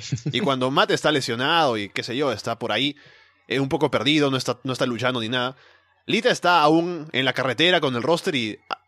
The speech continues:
hay una relación con Edge, y básicamente le es infiel con Edge a Matt Hardy. Y esto se lleva a televisión para crear una rivalidad de wrestling. O sea, es algo muy curioso que pasó y que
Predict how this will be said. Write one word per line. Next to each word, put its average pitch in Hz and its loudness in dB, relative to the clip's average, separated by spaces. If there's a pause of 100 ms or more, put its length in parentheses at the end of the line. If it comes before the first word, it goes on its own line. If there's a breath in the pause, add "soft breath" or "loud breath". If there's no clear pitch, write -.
hay 156 2
una 180 2
relación 120 0
con 127 0
Edge, - 0 (720)
y 123 -2 (340)
básicamente 165 2
le 156 4
es - 0
infiel 139 0
con 110 -4
Edge 123 0
a 113 0
Matt 120 -6
Hardy. 139 0 (840)
Y 202 2
esto 220 2
se 160 0
lleva 262 2
a 190 0
televisión 151 0
para 170 2
crear 165 0
una 202 -2
rivalidad 135 0 (420)
de 127 0
wrestling. - -2
O 113 -4
sea, 156 2 (380 loud breath)
es 151 -2
algo 269 2
muy 220 0
curioso 180 0
que 127 -2
pasó 170 0
y 123 0
que 101 -6